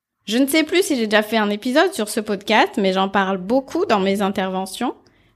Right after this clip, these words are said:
que ce soit dans des masterclass invités ou sur des podcasts en tant qu'invité. Mais considérer que le client est roi ne sert pas ton entreprise. Pourquoi ? Parce que si le client est roi, ça veut dire que tu es là pour le servir.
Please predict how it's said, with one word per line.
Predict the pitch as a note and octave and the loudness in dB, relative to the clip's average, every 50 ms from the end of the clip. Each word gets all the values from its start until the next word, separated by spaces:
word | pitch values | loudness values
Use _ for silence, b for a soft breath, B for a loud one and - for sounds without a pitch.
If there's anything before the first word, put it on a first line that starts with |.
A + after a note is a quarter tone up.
| b _ | b _
que | - G#3 | -6 -4
ce | G#3 G#3+ G3+ | -2 -2 -2
soit | G#3 - A3 G#3 | 0 2 2 2
dans | F#3+ G3 F#3+ | 2 0 0
des | F3+ F3+ F#3 | 0 0 0
masterclass | F#3 F#3 G3+ - - G3+ G#3 - - - A#3+ A#3 C#4 C#4+ - | 0 0 -2 -2 -4 -4 -4 -4 -2 2 2 4 4 2 0
invités | A#3+ G3+ G#3 G#3 A3 A3 A3 D4+ D#4 | -2 -2 -2 -2 -4 -4 0 0 0
ou | D#4+ B3+ | 0 0
sur | A#3+ - G3+ F#3+ F3+ | -2 -6 -8 -4 -4
des | F#3+ F#3+ | -4 -4
podcasts | G3 - - G#3+ G#3 - - A3+ G3+ G#3 A3 - | -4 -4 -6 -6 -6 -4 -2 0 0 0 -2 -4
en | F#3+ F#3 | -6 -4
tant | - G3 G3 | -6 -6 -6
qu'invité. | G3 - F#3+ F#3+ F#3+ G3+ G3+ - C4 C#4+ G#4+ - - _ _ _ _ _ _ _ _ _ _ _ _ _ _ _ - | -4 -4 -4 -2 -4 -6 -4 -2 -2 -2 -2 -4 -12 _ _ _ _ _ _ _ _ _ _ _ _ _ _ _ -10
Mais | G3+ G3+ | -10 -8
considérer | G3 - D#4 D#4+ D#4+ - F#4+ D4 D#4+ D#4 E4 F#4 F#4+ A4 A4 | -2 0 0 0 0 0 0 2 4 4 4 4 2 2 2
que | D#4 | 0
le | A3+ A#3 | 0 0
client | A#3+ A#3 - C4 A#3 A#3 A#3+ A3+ | 0 -2 -2 -2 0 0 2 0
est | G#3+ G#3+ | 0 0
roi | G#3+ A3+ G#3+ G#3 A3 C4+ G4 - - _ _ _ _ _ _ - | 0 0 0 0 0 0 -2 -6 -14 _ _ _ _ _ _ -2
ne | G3+ A3+ B3+ | 0 2 2
sert | C4 - D4+ D4+ D4 - - | 2 2 2 2 2 2 2
pas | - C#4+ D4 | 2 2 4
ton | - C4 A3+ A3 | 2 0 0 2
entreprise. | A#3+ A3+ - - G#3+ - - - G3 F#3 E3+ D#3+ - - - - _ _ _ _ _ _ _ | 0 0 -2 -4 -8 -6 -8 -6 -6 -6 -6 -8 -12 -16 -20 -20 _ _ _ _ _ _ _
Pourquoi ? | - C4 B3 - - A#3 G#3 A3+ D#4 - b b b b b b b b _ | -2 -2 -2 0 2 2 4 4 2 0 b b b b b b b b _
Parce | A3 A3 A3 | -2 -2 0
que | - C4+ | -2 -4
si | C4+ - - B4+ C5+ A4+ | -4 0 2 4 4 4
le | F#4 | 2
client | - - D#4 C4+ C4 B3+ | 0 0 2 2 4 4
est | A#3+ G#3+ G#3+ | 4 2 2
roi, | G#3+ A3 G3 G3+ C#4 - - - | 0 0 0 0 0 -2 -8 -4
ça | - A#3 G3 | 0 0 0
veut | F#3 G3 | 2 2
dire | G3+ B3+ C4 - | 0 0 0 0
que | - A3+ | 0 -2
tu | A3+ A3+ G#3+ | 0 0 -2
es | F#3+ F#3 | 0 2
là | G3+ A#3+ - | 2 2 0
pour | - - G3 | 0 -2 -4
le | F#3 G3+ | -2 -2
servir. | A3+ - - B3+ B3 A#3 A3 G3+ F3+ F3 F#3 | -2 0 0 0 0 0 -2 -4 -6 -6 -8